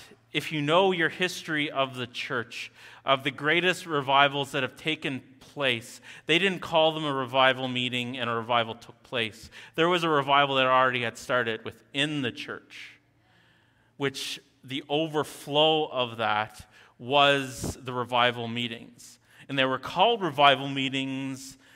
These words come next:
because that's what was actually taking place, not because that's what they wanted to take place. It was already happening. Year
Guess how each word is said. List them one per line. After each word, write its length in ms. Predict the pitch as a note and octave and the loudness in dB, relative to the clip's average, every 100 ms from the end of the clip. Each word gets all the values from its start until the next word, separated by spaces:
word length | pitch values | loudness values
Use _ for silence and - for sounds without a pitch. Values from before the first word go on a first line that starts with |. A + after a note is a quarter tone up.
| _ _ _ _ | _ _ _ _
because 340 | - - E3 C#3 | -12 0 0 4
that's 240 | C#3+ C3+ | 4 4
what 120 | D3 | -2
was 120 | B2+ C3 | -2 0
actually 300 | A#2 - A#2+ | 0 -2 -14
taking 340 | C3 - G#2+ | -14 -14 -16
place, 680 | - B2 G#2 - - - - _ _ _ _ _ _ - | -10 -8 -8 -10 -20 -20 -20 _ _ _ _ _ _ 2
not 240 | D3+ D3 | 2 2
because 320 | D3+ E3 D3+ | -4 -2 0
that's 240 | C#3+ C3+ D3 | 2 0 -2
what 140 | - | -2
they 320 | C3+ C3 A#2+ - - _ _ _ _ - | 0 2 -2 -10 -20 _ _ _ _ -2
wanted 300 | C#3+ B2 A2+ | 0 0 -6
to 100 | - | -16
take 260 | A2+ G2+ | -16 -16
place. 560 | - G2 - - - - _ | -14 -14 -14 -20 -20 -20 _
It 60 | C#3 | -6
was 120 | C3+ | 2
already 360 | C3 B2+ A#2+ A2 | 4 4 0 -4
happening. 600 | A2+ G#2+ - G#2 - B2+ _ _ _ _ _ _ _ _ _ _ _ _ _ _ _ _ _ _ _ _ _ _ _ _ _ _ _ _ _ _ _ _ _ _ _ _ _ | -2 -2 -4 -18 -18 -20 _ _ _ _ _ _ _ _ _ _ _ _ _ _ _ _ _ _ _ _ _ _ _ _ _ _ _ _ _ _ _ _ _ _ _ _ _
Year 680 | D3 B2 C#3 D#3 D#3 D3 D3 | -14 -6 0 2 2 0 -4